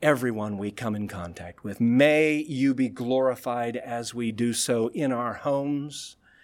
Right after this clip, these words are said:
in our church,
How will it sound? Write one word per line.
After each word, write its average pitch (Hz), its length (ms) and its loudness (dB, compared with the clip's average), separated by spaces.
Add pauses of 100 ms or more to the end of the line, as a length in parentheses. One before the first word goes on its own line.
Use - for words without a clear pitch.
(1400)
in 147 160 -2
our 110 180 -2
church, - 920 -6